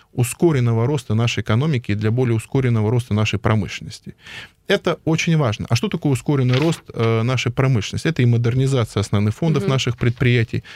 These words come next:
Speaker 1: Почему? Потому что я считаю, что у Пермского края должна быть отдельная программа модернизации основных фондов промышленных предприятий. Это внедрение инноваций, это увеличение доли инновационной продукции, это поддержка экспорта наших несырьевых, прежде всего, компаний,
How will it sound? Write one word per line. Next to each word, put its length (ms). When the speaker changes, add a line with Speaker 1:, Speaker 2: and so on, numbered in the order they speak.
Speaker 1:
Почему? 240
Потому 260
что 120
я 60
считаю, 240
что 140
у 120
Пермского 380
края 180
должна 240
быть 140
отдельная 420
программа 420
модернизации 680
основных 280
фондов 300
промышленных 520
предприятий. 760
Это 240
внедрение 520
инноваций, 720
это 220
увеличение 420
доли 160
инновационной 560
продукции, 540
это 120
поддержка 440
экспорта 520
наших 320
несырьевых, 460
прежде 240
всего, 180
компаний, 580